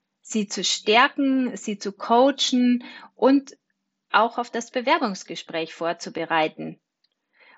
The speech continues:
Und, ähm, was dann natürlich das Aller-, Allerschönste ist, wenn ein Coachie dann, äh, eine Zusage bekommt und zur Mama sagt, "Mama, wir müssen gleich die Eva anrufen." Und, äh,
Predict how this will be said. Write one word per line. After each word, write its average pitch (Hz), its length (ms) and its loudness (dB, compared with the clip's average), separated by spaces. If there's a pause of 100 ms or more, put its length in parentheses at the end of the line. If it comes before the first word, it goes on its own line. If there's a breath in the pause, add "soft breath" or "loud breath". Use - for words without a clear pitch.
(140 soft breath)
Und, 208 500 -2
ähm, 190 500 -2
was 214 420 0
dann 240 320 2
natürlich 220 720 -4
das - 240 -16 (380)
Aller-, 277 440 2
Allerschönste 214 840 -6
ist, - 420 -8 (360 soft breath)
wenn 220 220 -4
ein 208 180 -4
Coachie 285 840 0 (260)
dann, 220 340 4
äh, 202 260 -2
eine 202 240 -4
Zusage 214 540 -4
bekommt 240 680 -2
und 226 200 -4
zur 214 140 4
Mama 214 360 4
sagt, 220 540 2 (340 loud breath)
"Mama, 294 640 2
wir 277 100 0
müssen 269 320 -4
gleich 254 300 0
die - 160 -8
Eva 285 340 2
anrufen." 240 760 -2
Und, 226 460 -4
äh, 233 200 0